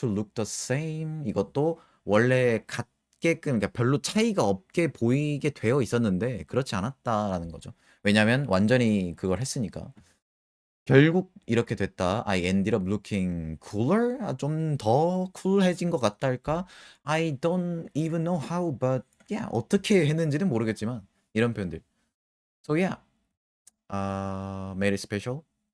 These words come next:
It was unexpected, but in a really good way, in a good way, in a bad way, in a, in a really bad way. 이런 표현도 너무 좋고요.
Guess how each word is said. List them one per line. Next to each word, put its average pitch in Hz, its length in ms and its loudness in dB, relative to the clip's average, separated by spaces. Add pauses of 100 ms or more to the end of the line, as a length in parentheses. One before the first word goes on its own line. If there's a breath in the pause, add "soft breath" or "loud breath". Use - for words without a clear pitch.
(100)
It 104 60 -2
was 107 140 -2
unexpected, 123 720 -2
but 104 200 -6 (260)
in 123 120 0
a 123 40 2
really 156 260 2
good 156 180 0
way, 151 240 -2
in 120 180 0
a 127 100 0
good 113 240 -2
way, 120 280 0
in 101 240 -2
a 95 380 -4 (100)
bad 131 240 0
way, 98 280 -2
in 110 120 0
a, 101 120 -2 (100)
in 107 140 0
a 107 80 2
really 147 300 -2
bad 135 300 -6
way. 92 240 -4
이런 107 200 -2
표현도 98 260 -6
너무 82 180 -10
좋고요. - 280 -20